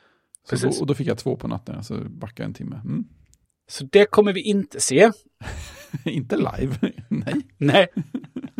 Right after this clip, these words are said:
Speaker 2: Det är ju spännande att se vad de, eh, kommer lansera.
Speaker 1: Ja, jag
Speaker 2: Framtid.
Speaker 1: tycker ändå Scary Fast känns som något som faktiskt ska vara märkbart snabbare än andra saker.
Speaker 2: M tre.
Speaker 1: Ja, men mer,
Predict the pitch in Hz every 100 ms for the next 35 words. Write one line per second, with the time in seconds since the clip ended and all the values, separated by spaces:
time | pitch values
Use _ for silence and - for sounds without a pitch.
0 | - _ - - _ _ _ _ _ _
1 | _ _ - 139 175 - 190 151 123 127
2 | 135 117 120 117 120 113 113 58 - -
3 | 120 117 117 - - - 160 - _ -
4 | - 120 151 170 151 156 131 131 - 117
5 | 107 - - - - 113 120 104 - -
6 | - 113 - 113 107 120 110 107 104 -
7 | 156 - 110 104 104 117 _ _ _ _
8 | _ _ _ _ _ _ _ _ - 113
9 | 110 107 - - - 117 - _ _ _
10 | _ - _ - - - 139 - 143 165
11 | - _ _ _ _ _ - - 175 165
12 | - 113 311 294 165